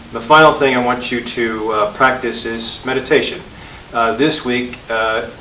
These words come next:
it happens to coincide with the beginning of a new twenty-one day meditation challenge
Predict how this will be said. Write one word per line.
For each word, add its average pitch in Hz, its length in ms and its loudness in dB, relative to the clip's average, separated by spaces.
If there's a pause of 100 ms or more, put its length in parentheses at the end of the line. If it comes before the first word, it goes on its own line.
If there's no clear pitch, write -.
it 123 240 -6
happens 135 480 0
to - 100 -8
coincide 131 680 2
with 120 280 -4
the 113 80 -8
beginning 139 540 0
of 117 180 -2
a 117 120 -2
new 139 400 2 (380)
twenty-one 156 500 4
day 139 100 8
meditation 123 640 2
challenge 107 640 -4